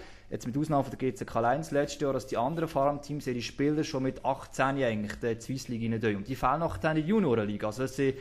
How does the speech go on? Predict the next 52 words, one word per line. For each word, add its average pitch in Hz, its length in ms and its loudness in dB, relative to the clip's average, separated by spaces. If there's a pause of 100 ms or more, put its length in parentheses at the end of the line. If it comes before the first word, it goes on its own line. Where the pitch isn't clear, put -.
(120)
die 131 80 -2
Vorbilder 170 600 4
und 139 180 -6
die, 135 100 2
äh, 127 380 4
Zugpferde, 147 580 0
die 120 80 -10
vorausgehen, 151 640 0
die - 400 -12
das 120 180 -4
Gegner 147 320 2
auch 143 140 0
kannst 135 160 -6
haben, 127 240 2
die 175 80 -6
fehlen. 156 320 4
Und 104 100 -4
das 113 140 -6
heisst, 127 180 -4
die 120 80 -2
anderen 151 420 2 (260)
haben 131 240 -2
wie 143 200 4 (240)
die 156 120 0
Gegner 147 320 2
nicht. 107 260 -8
Oder? 120 240 -4
Und 135 100 -2
auf 135 120 -4
der 107 100 -2
anderen 180 320 4
Seite, 196 200 -2
dass 135 120 -2
eben 123 160 2
auch 190 400 6
da 165 100 0
wieder 160 140 0
das - 240 2
ist, 180 300 2
wegen 131 260 0
der 120 300 2
Spieler, 160 340 -2
wegen 131 140 -2
der 123 100 -8
zu 123 320 0
hohen - 80 6
Löhne, 160 220 6
die 113 60 -2
du 127 120 -4
vorhin 127 300 2
angesprochen 147 640 4
hast, 151 160 0